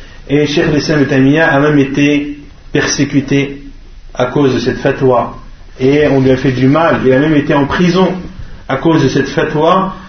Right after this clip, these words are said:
lorsqu'il a pris en considération ce hadith d'Abdullah ibn Abbas rapporté dans Sahih Muslim, où il est dit que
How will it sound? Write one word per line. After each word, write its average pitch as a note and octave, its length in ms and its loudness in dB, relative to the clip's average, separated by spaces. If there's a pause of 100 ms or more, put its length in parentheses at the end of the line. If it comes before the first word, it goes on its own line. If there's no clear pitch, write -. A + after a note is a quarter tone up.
(120)
lorsqu'il C3+ 760 0 (240)
a C3 120 0
pris G3+ 300 2
en - 120 0
considération C3 720 0
ce E3 140 -4
hadith D3+ 300 0
d'Abdullah C3 400 2
ibn B2 140 2
Abbas C#3+ 520 2
rapporté E3 460 0
dans E3+ 380 0 (240)
Sahih E3+ 420 -2
Muslim, E3 600 2 (580)
où A#3 420 2 (360)
il C3+ 140 4
est B2 100 4
dit E3+ 280 0
que D#3 440 0